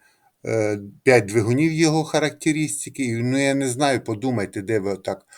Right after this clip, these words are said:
умовні позначення і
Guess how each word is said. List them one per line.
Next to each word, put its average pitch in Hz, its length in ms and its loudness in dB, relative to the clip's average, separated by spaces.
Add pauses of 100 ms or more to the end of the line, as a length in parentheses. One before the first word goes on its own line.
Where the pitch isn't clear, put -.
(320)
умовні 123 480 0
позначення 110 1080 -2
і 107 540 -4